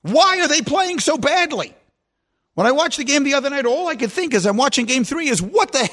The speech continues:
hell is going on here?" The Celtics are a better team than the Heat. This is not diminishing Miami. I give them all the credit in the world. Jimmy Butler, freaking awesome.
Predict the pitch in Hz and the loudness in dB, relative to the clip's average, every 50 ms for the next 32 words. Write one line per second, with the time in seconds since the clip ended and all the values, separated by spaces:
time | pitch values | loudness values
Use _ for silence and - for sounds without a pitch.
0 | - - - - 330 392 392 381 330 254 240 185 - - 247 220 196 202 196 - | -8 -6 -4 0 0 2 2 2 0 0 0 -2 0 0 0 2 2 0 -2 -4
1 | - - 208 240 302 370 392 381 349 233 190 147 107 87 71 65 - _ _ _ | -8 -8 -2 0 2 2 2 2 2 0 0 -2 -4 -6 -12 -16 -20 _ _ _
2 | _ _ _ _ _ _ _ _ _ _ _ _ _ _ _ _ _ _ _ _ | _ _ _ _ _ _ _ _ _ _ _ _ _ _ _ _ _ _ _ _
3 | _ _ _ - - 302 285 - 370 381 349 - 359 294 208 - 262 277 277 262 | _ _ _ -2 0 0 2 2 2 2 2 2 0 0 2 2 2 4 4 2
4 | 220 170 311 311 311 311 302 269 - - 285 294 294 302 320 311 254 277 294 247 | 2 2 2 2 4 4 2 2 0 0 0 0 0 -2 0 0 0 0 0 -2
5 | 320 254 202 247 220 202 233 320 339 330 302 - 277 233 220 226 233 208 - 240 | -4 -4 -4 -4 -2 0 0 0 0 0 0 0 -2 -2 0 2 2 0 0 0
6 | 214 202 202 196 196 185 175 - - - 190 - - 226 202 277 285 226 196 254 | -2 -2 -2 -2 -2 -2 -2 -4 -4 -6 -6 -4 -4 -4 -2 -2 -2 0 0 0
7 | 240 233 254 180 277 302 302 302 294 240 226 175 - - - 254 269 262 240 226 | 0 0 2 2 4 6 6 6 6 4 2 0 -2 -2 0 0 2 2 2 2
8 | 220 - - 240 262 247 233 175 170 190 180 175 170 175 196 262 311 311 269 196 | 0 -2 -2 -2 -2 -2 -2 0 2 2 2 2 2 0 -2 0 2 4 4 4
9 | 151 117 101 - - - - - 302 320 302 277 247 190 254 247 247 202 170 135 | 4 2 0 -6 -12 -8 -4 -2 -2 0 0 0 0 0 0 0 0 0 0 -2
10 | 104 - - _ _ _ - 392 392 359 285 190 208 165 165 - - - - - | -2 -4 -10 _ _ _ -4 -2 -2 -2 -2 -2 -2 -4 -4 -4 -10 -16 -12 -6
11 | 233 269 302 370 403 - - 190 143 110 | -2 -2 0 0 -2 0 0 -2 -2 -2